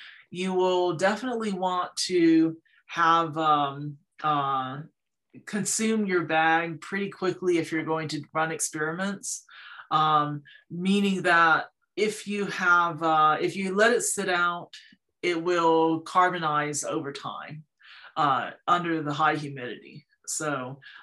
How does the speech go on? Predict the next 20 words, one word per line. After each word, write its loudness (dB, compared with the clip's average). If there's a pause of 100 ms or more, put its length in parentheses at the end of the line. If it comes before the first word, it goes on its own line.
(220)
if -2
you're 2
wanting 2
to 2
capture 0
how -2
much -6
carbon 0
you -6
actually -2
are -2
taking -6
out -2
of -10
the -8
air, -6
just -6
be -2
warned -4
that -4